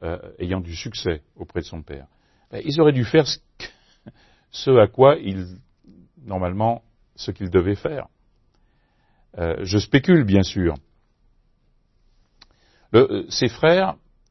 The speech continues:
faisaient leur tâche quotidienne, mais à quel point le faisaient-ils ? Fe-, le faisaient-ils aussi bien que Joseph ?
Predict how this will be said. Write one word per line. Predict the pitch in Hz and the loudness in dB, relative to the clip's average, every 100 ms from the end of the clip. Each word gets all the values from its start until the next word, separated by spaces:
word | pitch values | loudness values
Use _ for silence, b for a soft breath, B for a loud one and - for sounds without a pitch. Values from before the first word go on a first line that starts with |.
| _ _ _ _ | _ _ _ _
faisaient | - 117 131 | 0 6 8
leur | 110 - | 6 6
tâche | 104 - | 0 2
quotidienne, | 101 104 95 120 147 - | -4 -2 0 0 0 -6
mais | 107 110 - _ _ _ _ 104 | -6 -6 -8 _ _ _ _ -8
à | |
quel | 104 139 120 | 4 4 4
point | 135 120 | -4 -4
le | |
faisaient-ils ? | 92 92 85 80 78 78 _ | -4 -6 -8 -8 -14 -20 _
Fe-, | 127 | -8
le | 107 104 | -4 -2
faisaient-ils | 127 120 120 131 | 0 0 -2 -4
aussi | 131 117 - | -2 -2 -4
bien | 110 120 120 | -8 -6 -4
que | 95 | -6
Joseph ? | 92 92 73 - _ | -6 -8 -10 -16 _